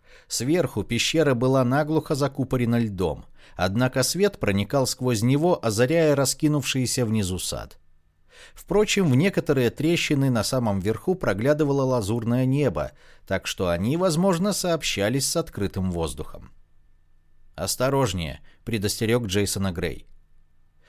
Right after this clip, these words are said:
Бросив взгляд вниз, молодой программист отступил на шаг. Каменная площадка напоминала скорее морской берег. Плавно понижаясь на несколько метров,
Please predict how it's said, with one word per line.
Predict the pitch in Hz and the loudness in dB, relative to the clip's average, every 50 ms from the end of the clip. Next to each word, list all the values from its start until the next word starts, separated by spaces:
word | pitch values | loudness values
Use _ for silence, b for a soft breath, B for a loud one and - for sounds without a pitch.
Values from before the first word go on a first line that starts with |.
| b b b | b b b
Бросив | - 92 101 151 196 202 - - 185 160 | -8 -4 0 0 0 0 0 0 -2 -2
взгляд | 131 120 113 110 113 135 160 170 143 98 | -2 -4 -4 -4 0 2 4 4 4 2
вниз, | 101 98 117 143 175 185 160 131 - b b b b | 0 0 0 0 0 0 0 -2 -6 b b b b
молодой | 101 104 113 120 131 139 170 196 214 | -4 0 0 2 2 2 2 0 0
программист | - - 135 110 110 120 123 131 165 180 - - - - - | 2 0 0 2 2 2 2 4 2 0 -2 -4 -4 -4 -4
отступил | 135 - - - 131 104 - 123 110 95 | -4 -2 -4 -4 -4 -2 0 0 0 0
на | 95 90 85 | 0 -2 -4
шаг. | - - - - - - - - - - - - _ _ _ b b b b b b b - | -4 -8 -12 -14 -18 -20 -20 -20 -20 -20 -20 -20 _ _ _ b b b b b b b -4
Каменная | - 131 147 147 147 143 139 135 135 135 127 | -2 0 2 2 2 2 2 2 2 2 2
площадка | 131 131 120 127 120 - - 160 156 147 - - - 87 | 0 0 -2 -2 0 0 2 2 2 2 2 -2 -6 -6
напоминала | 82 87 - - 107 113 120 127 139 147 143 127 | -6 -6 -6 -6 -4 -2 0 0 2 2 0 0
скорее | - - - 131 135 139 139 127 | -2 -2 -2 0 2 2 2 2
морской | 123 127 123 - - - - 156 143 | 0 0 -2 -4 -4 -2 0 0 0
берег. | 131 123 127 165 170 143 104 85 - - - - b b b b b b b | 0 -2 -2 0 0 0 0 -2 -6 -10 -16 -20 b b b b b b b
Плавно | - 92 101 113 123 135 127 131 131 123 | -6 -2 0 2 2 2 2 0 0 0
понижаясь | 127 127 123 120 117 101 113 131 135 131 123 110 - | 0 -2 0 0 0 0 0 2 2 2 2 0 0
на | 123 120 | -2 -2
несколько | 120 127 127 - - 131 107 - 120 | 0 0 0 -2 -2 -4 -2 -2 -2
метров, | 113 131 151 151 147 151 147 147 - | 0 0 0 0 0 0 -2 -2 -4